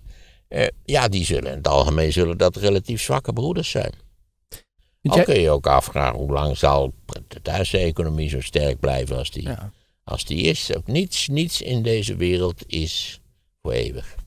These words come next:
Speaker 2: Ze zullen moeten meebewegen, hè, met de
Speaker 1: Precies.
Speaker 2: ontwikkelingen.
Speaker 1: Ik denk altijd aan dat, aan,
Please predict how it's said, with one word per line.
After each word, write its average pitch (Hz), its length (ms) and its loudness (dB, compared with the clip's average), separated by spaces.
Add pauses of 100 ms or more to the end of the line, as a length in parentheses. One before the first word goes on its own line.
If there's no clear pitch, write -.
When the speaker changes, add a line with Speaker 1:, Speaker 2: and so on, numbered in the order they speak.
Speaker 2:
Ze 131 140 6
zullen 113 220 8
moeten 90 200 2
meebewegen, 101 560 6
hè, 95 60 4
met 104 100 2
de 123 60 2
Speaker 1:
Precies. 110 200 4
Speaker 2:
ontwikkelingen. 104 420 0
Speaker 1:
Ik 151 140 -6
denk 151 240 2
altijd 160 560 4
aan 123 220 0
dat, 117 320 -2
aan, 107 380 -4